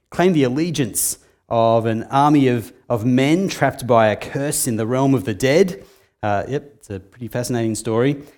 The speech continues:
Uh, and as king, he promises to release them from their curse if they'll fight for him.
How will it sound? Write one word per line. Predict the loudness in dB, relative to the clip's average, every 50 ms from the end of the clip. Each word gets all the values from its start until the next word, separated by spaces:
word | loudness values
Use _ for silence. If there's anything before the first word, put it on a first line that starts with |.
| _ _ 0
Uh, | 2 4 4 4
and | 2 2 2
as | 2 2
king, | 0 2 4 6 6 8 8 6
he | 6 6
promises | 6 6 6 6 6 4 4 2 2
to | 2 4
release | 4 6 8 8 6 6 6
them | 6 4 4 4
from | 4 2 4
their | 4 4 4
curse | 4 2 2 2 2 2 -2
if | -2
they'll | 0 0 0 0
fight | -4 -4 0 0 0 0 0
for | -2 -4 -2
him. | -2 -2 -4 -4 -8